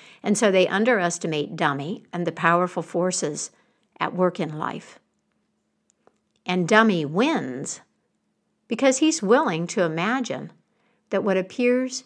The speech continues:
to be a dead end might contain a door. As Anatole France said, "To imagine is everything.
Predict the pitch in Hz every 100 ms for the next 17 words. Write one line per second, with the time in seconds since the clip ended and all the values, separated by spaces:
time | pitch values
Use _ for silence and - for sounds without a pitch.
0 | _ - 175 175 196 202 - 151 151 156
1 | 156 175 185 208 _ - 175 165 151 160
2 | - _ _ _ _ _ _ 185 175 165
3 | 185 - _ _ - 208 202 170 151 165
4 | 156 _ - 160 170 151 160 _ _ _
5 | _ _ _ _ _ _ _ _ _ _
6 | 190 180 - 202 214 226 226 214 220 226
7 | 208 175 - - 160 156 - _ _ _
8 | _ _ _ - 240 208 180 170 175 214
9 | 214 233 240 247 - 165 - 196 196 165
10 | - - 156